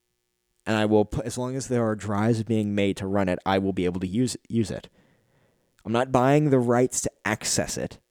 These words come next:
I am guaranteeing that I own that, that piece of property, and it will never be denied to me until the system breaks. And I think that, that, um, the world needs to get back to that.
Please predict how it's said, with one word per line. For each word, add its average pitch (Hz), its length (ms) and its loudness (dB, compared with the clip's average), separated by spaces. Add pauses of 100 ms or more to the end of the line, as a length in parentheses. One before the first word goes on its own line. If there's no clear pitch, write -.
(760)
I 117 80 2
am 110 320 2
guaranteeing 104 720 -2
that 101 100 2
I 104 220 2
own 104 400 -2
that, 82 300 -8 (680)
that 98 240 -2
piece - 240 -6
of 101 80 -10
property, 92 420 -4
and 92 120 -6
it 92 40 -6
will 90 140 -4
never 92 180 -8
be 92 160 -6
denied 87 320 -6
to - 120 -8
me 92 120 -4
until 85 360 -6
the 117 60 -12 (200)
system 92 340 -8
breaks. - 320 -8 (640)
And 127 100 4
I 120 60 8
think 147 240 2
that, 98 420 -2
that, 113 200 -2
um, 87 240 -8
the 95 80 -4
world 92 160 -2
needs 76 100 -8
to - 60 -10
get 80 100 -8
back 69 160 -8
to - 60 -12
that. 50 160 -12